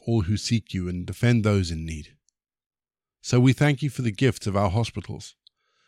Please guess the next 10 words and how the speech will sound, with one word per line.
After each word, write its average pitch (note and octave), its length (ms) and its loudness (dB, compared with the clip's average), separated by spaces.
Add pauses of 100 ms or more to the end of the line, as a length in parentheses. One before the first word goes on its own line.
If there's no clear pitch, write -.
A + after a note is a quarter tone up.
(120)
available B2 500 4
to - 180 -6
everyone. G2+ 520 -2 (1800)
Give C3+ 180 2
your D#3+ 180 4
wisdom A#2+ 440 4
to G#2+ 160 -2
our G2+ 100 2
health G2+ 260 0
professionals, E2+ 640 -6